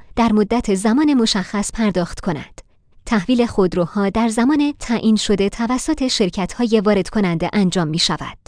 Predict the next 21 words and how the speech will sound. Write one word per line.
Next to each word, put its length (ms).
در 160
صورت 440
وجود 340
هر 320
گونه 320
ابهام 480
می‌توانند 680
با 140
مرکز 400
پشتیبانی 720
تماس 420
بگیرند. 480
این 180
دوره 260
نشان 300
دهندهٔ 500
بهبود 420
شرایط 580
نسبت 480
به 100
مراحل 480